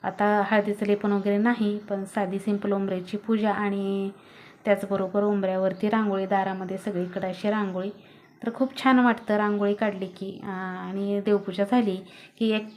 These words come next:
काम झाल्यासारखं वाटतं आणि मग बाकीची कामं करायलासुद्धा हुरूप येतो पटकन सकाळी. आणि बघा कधीही आपण देवपूजा लवकर करून बघा, त्या दिवशी मात्र इतकंच फ्रेश वाटतं ना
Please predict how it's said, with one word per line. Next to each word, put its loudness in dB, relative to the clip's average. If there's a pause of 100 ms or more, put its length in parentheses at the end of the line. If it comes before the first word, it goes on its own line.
काम 6
झाल्यासारखं 4
वाटतं 0
आणि -2
मग 2 (140)
बाकीची 0
कामं 2
करायलासुद्धा 2
हुरूप 2
येतो -2 (100)
पटकन 2
सकाळी. 2
आणि 2
बघा 4 (720)
कधीही 10
आपण 6
देवपूजा 4
लवकर 4
करून 2
बघा, 2
त्या 2
दिवशी 2
मात्र 0
इतकंच 2
फ्रेश 4
वाटतं 2
ना 0